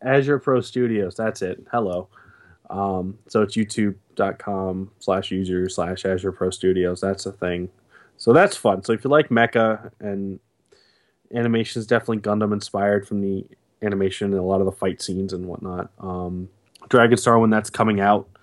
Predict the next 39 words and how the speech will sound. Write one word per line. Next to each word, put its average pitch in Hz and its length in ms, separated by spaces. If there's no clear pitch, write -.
Um, 95 680
anything 196 260
else 175 180
I've 117 140
mentioned, 107 340
Elysium 113 460
Project, 104 460
'cause 95 280
that's 98 220
my 113 100
sound 156 220
designer 120 400
right 113 200
there, 120 340
and 110 100
that's 117 180
a - 60
fun 104 220
thing 98 160
to 95 60
go 92 100
listen 95 280
to. 92 220
Y 131 220
two 160 200
K, 156 300
'cause 127 160
Brittany 120 600
Lauda 107 520
has 101 220
been 101 200
a 98 40
fantastic 104 580
friend, 95 380
and 101 240
that's 104 220
a - 20
game 98 360
to - 160